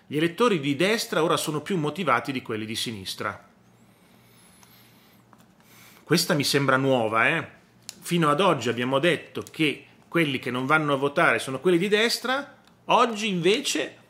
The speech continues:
quelli di destra sarebbero motivati ad andare a votare. Boh,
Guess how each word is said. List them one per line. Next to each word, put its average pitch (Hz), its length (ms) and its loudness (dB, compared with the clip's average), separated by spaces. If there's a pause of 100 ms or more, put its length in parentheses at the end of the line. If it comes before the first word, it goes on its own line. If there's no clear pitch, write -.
(180)
quelli 185 220 4
di 220 100 0
destra 170 320 2
sarebbero 139 400 2
motivati 135 480 -2
ad 117 60 -2
andare 113 260 -2
a 110 40 -4
votare. 95 480 -6 (2000)
Boh, 135 440 0